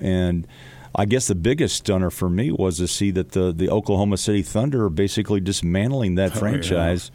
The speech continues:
Speaker 2: Big time.
Speaker 1: And what was really one of the most, uh, difficult places to play,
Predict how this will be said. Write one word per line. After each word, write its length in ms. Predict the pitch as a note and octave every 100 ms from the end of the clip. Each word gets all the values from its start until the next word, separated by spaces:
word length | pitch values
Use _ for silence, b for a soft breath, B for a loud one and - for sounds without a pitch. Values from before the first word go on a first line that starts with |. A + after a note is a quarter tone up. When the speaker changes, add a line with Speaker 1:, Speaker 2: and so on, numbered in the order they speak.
| B
Speaker 2:
Big 220 | F2+ E2+
time. 160 | - A#2
Speaker 1:
And 140 | A2
what 220 | C#3+ D#3+
was 600 | A#2 D#3+ F#3+ F3 B2 G2+
really 560 | A2+ D3+ D#3+ B2 G#2 F#2+ B B B -
one 180 | G#2+ B2
of 60 |
the 80 | A#2
most, 480 | A2+ A2 G#2 - - -
uh, 340 | - B2 F#2+ F#2
difficult 640 | F2 A2+ C#3+ E3 - B2+
places 460 | - A#2+ A#2+ A2 F#2+
to 100 | G2
play, 640 | - G#2 G2 E2 D2+